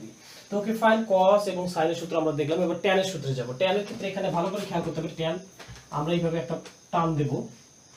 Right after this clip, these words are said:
divided by sign দিব বা চিহ্ন দিব। এরপর এখানে লিখবো tan এ, tan বি, যেহেতু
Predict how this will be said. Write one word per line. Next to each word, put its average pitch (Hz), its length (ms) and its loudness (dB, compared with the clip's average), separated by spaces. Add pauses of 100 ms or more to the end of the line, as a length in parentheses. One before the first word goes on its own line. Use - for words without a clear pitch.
(340)
divided 156 320 2
by 165 160 4
sign 156 180 0
দিব 135 140 2 (580)
বা 135 100 -2
চিহ্ন 147 280 0
দিব। 139 280 0 (340)
এরপর 147 340 0 (240)
এখানে 160 240 -2
লিখবো 160 200 -2
tan 160 520 0 (300)
এ, 165 320 -2 (540)
tan 147 420 0 (920)
বি, 135 340 0 (760)
যেহেতু 175 260 4